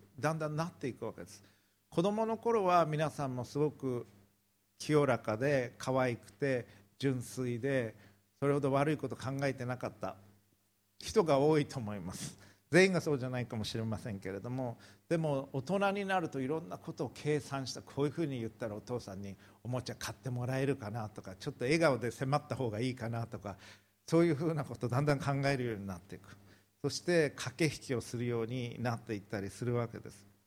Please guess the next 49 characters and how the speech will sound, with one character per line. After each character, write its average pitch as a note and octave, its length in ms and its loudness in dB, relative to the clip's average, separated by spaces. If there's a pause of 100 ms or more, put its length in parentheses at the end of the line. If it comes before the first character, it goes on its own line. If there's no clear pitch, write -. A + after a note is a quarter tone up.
(1400)
で、 D#3 360 4 (580)
年 - 280 0
を D3+ 80 4
取 E3+ 180 0
れ E3 80 4
ば C#3 120 4
取 D#3 240 0
る C3 40 2
ほ C#3 160 -2
ど、 C#3 220 2
私 A#2+ 320 -2
た G#2 160 -4
ち - 160 -8
は A2+ 340 0
罪 B2+ 360 -2
を G#2+ 120 -2
犯 G2 220 -6
し、 - 340 -4
罪 C3 300 0
の A2+ 140 -4
中 D3+ 300 0
で A#2 160 -2
生 A#2+ 120 -6
き、 A2 220 -8 (100)
罪 C3+ 320 -4
に A#2+ 80 -4
よ A#2 120 -6
っ G2+ 40 -8
て A#2 160 -6
傷 C3 320 -6
つ B2+ 120 -12
け C#3+ 140 2
ら C3+ 120 4
れ、 B2 200 -2 (800)
日 C#3 120 -2 (460)
々 A#2+ 120 4
を - 80 0
歩 B2+ 180 4
む B2 100 0
よ G#2+ 140 -2
う - 40 -4
に G2+ 40 -4
な G#2 120 -2
っ - 40 -6
て - 260 -8 (100)
い A#2+ 80 -8
き - 120 -14
ま F#2+ 120 -12
す。 - 180 -20